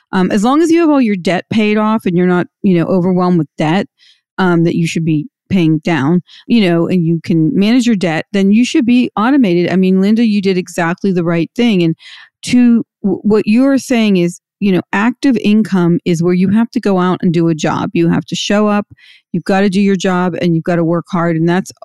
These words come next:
you know, that has, you know, spiritual aspects to it. We all should have a purpose. But passive income is where you're investing and it's doing the work for you.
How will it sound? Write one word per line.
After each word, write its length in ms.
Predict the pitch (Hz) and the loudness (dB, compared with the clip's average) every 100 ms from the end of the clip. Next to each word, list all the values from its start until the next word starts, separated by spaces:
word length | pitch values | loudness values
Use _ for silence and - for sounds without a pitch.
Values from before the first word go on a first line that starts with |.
| - - | -12 -4
you 160 | 190 | 0
know, 60 | 165 | 0
that 160 | 185 196 | 0 0
has, 280 | 208 - - - _ _ _ - | -2 -4 -14 -20 _ _ _ -2
you 160 | 202 | 0
know, 260 | 180 160 143 | 2 0 -2
spiritual 680 | - - 214 208 - 185 175 - | -8 -4 -2 -2 -2 -2 -2 -4
aspects 380 | 175 - 165 - | -6 -4 -10 -4
to 120 | 175 | -4
it. 80 | 170 | -2
We 120 | 170 | -2
all 140 | 165 | -2
should 160 | 170 175 | -4 -4
have 100 | 165 | -4
a 60 | 190 | -4
purpose. 460 | - 180 180 - - - - _ - | -4 -4 -4 -8 -14 -20 -20 _ -6
But 180 | 196 - | -4 -4
passive 560 | - 240 269 - 220 180 | -2 0 0 -2 -2 0
income 600 | 170 160 170 160 165 165 _ _ _ _ _ | 0 -2 -4 -4 -4 -6 _ _ _ _ _
is 320 | 180 202 185 - | -4 -4 -4 -8
where 440 | 208 202 190 185 180 | -2 0 0 -2 -2
you're 220 | 190 190 | -2 -2
investing 840 | 190 180 165 196 226 - 180 165 147 | 0 -2 0 0 -2 -2 0 0 0
and 100 | 202 - | -2 0
it's 220 | 190 - | -2 -2
doing 260 | - 190 180 | -2 0 0
the 60 | 165 | 0
work 180 | 165 - | -4 -4
for 240 | - 226 | -2 0
you. 460 | 214 185 175 170 | 2 0 2 0